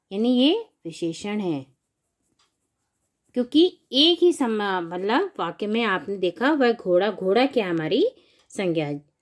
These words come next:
जो स-, किसी व्यक्ति, वस्तु, स्थान आदि के नाम को संज्ञा कहते हैं, तो घोड़ा हो गया। और जो संज्ञा और सर्वनाम की विशेषता बताए, वो क्या होता है? हमारा विशेषण। इसके घोड़े का घो-, इसके जोड़ का घोड़ा,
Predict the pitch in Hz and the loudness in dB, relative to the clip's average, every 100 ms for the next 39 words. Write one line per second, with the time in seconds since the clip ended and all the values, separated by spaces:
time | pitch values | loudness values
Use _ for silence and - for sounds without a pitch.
0 | _ _ _ - 240 269 - _ _ _ | _ _ _ 2 2 2 -8 _ _ _
1 | _ _ _ _ - 226 277 240 220 254 | _ _ _ _ -10 0 2 2 0 -2
2 | 220 208 240 226 208 196 185 180 190 180 | -2 -2 -4 -4 -4 -4 -2 -2 -2 -2
3 | 175 190 180 180 175 180 170 160 226 294 | -2 -4 -6 -4 0 0 -2 -4 0 2
4 | 508 - _ _ _ 185 170 190 185 220 | 0 -6 _ _ _ -8 -2 0 2 2
5 | 254 262 302 349 381 - - _ _ - | 2 4 2 2 -4 -14 -20 _ _ -2
6 | 311 415 381 - 302 349 359 - 262 262 | 2 2 0 0 2 4 2 0 2 4
7 | 285 302 262 233 240 247 196 202 190 - | 2 2 0 0 -2 -4 -4 -4 -4 -4
8 | 196 190 185 190 196 190 202 185 180 180 | -4 -4 -4 -2 -2 -2 -2 -2 -6 -8
9 | 190 226 392 240 165 - 165 - 147 - | -2 -2 -2 -4 -6 -2 -4 -4 -10 -10
10 | _ _ _ _ 349 - - 339 269 202 | _ _ _ _ 0 0 0 2 2 2
11 | 190 202 247 240 220 170 - 147 _ _ | 4 4 0 -2 -6 -6 -12 -14 _ _
12 | _ 247 - - 285 302 311 262 - 220 | _ -12 -12 -6 0 2 2 -2 2 4
13 | 269 277 269 220 160 156 143 139 | 4 4 0 -4 -2 -4 -4 -10